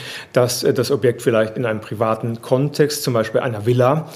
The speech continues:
aufgestellt gewesen sein mag. Das ist durchaus denkbar und, äh, dafür gibt es auch Parallelen,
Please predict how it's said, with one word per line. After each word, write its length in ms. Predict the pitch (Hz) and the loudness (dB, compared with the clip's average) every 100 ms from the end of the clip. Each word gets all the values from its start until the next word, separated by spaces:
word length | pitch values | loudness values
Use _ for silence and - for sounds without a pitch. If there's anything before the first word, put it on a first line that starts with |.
| - | -2
aufgestellt 640 | 131 127 - - 139 135 143 | -2 -2 -6 -4 0 0 0
gewesen 300 | 135 139 131 | 0 0 0
sein 160 | 131 | 0
mag. 260 | 127 123 - | 0 0 0
Das 320 | 110 - - | -2 -2 -4
ist 320 | 160 - - | -4 -6 0
durchaus 420 | 147 135 113 - | 0 2 -2 0
denkbar 500 | - 156 160 170 170 | 0 0 2 2 4
und, 260 | 139 127 - | 2 -2 -2
äh, 80 | 135 | 0
dafür 260 | 123 120 | 0 0
gibt 340 | 123 123 123 139 | -4 -4 -4 -2
es 80 | 117 | -2
auch 140 | 120 | -2
Parallelen, 680 | 113 107 107 113 123 135 | -2 -2 0 2 4 4